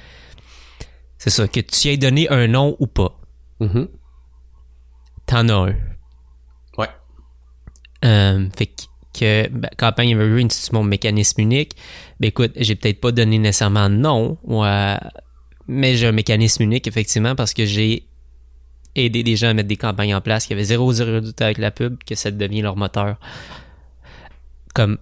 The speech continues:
Speaker 1: François, y a-t-il un mécanisme unique ? Non, mais il aide les gens quand même à se transformer
Speaker 2: Mm-hmm.
Speaker 1: spirituellement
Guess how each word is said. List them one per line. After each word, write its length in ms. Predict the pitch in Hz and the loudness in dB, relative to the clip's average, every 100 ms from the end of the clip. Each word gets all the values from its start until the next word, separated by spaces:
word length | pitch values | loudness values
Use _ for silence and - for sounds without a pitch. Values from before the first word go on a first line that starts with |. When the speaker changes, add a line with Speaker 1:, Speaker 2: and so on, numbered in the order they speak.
| - | -10
Speaker 1:
François, 600 | - - 101 - 123 120 - - - - - - | -6 -2 0 2 2 2 -2 -14 -20 -20 -20 -6
y 60 | 110 | -4
a-t-il 220 | - 123 | -2 0
un 40 | 107 | 2
mécanisme 500 | 104 110 107 104 113 | 2 0 0 0 0
unique ? 300 | 110 143 - | 0 0 0
Non, 160 | 123 | 0
mais 120 | 151 113 | 2 2
il 40 | |
aide 160 | 107 104 | 2 0
les 140 | 104 | 0
gens 220 | 104 113 - | 0 0 -2
quand 140 | - 107 | -2 0
même 160 | 110 | 2
à 60 | 101 | 0
se 60 | - | -2
transformer 600 | 107 - 107 101 104 113 | -2 -2 -2 0 2 0
Speaker 2:
Mm-hmm. 120 | 120 | 0
Speaker 1:
spirituellement 680 | 113 107 110 110 98 101 | 2 2 2 0 2 0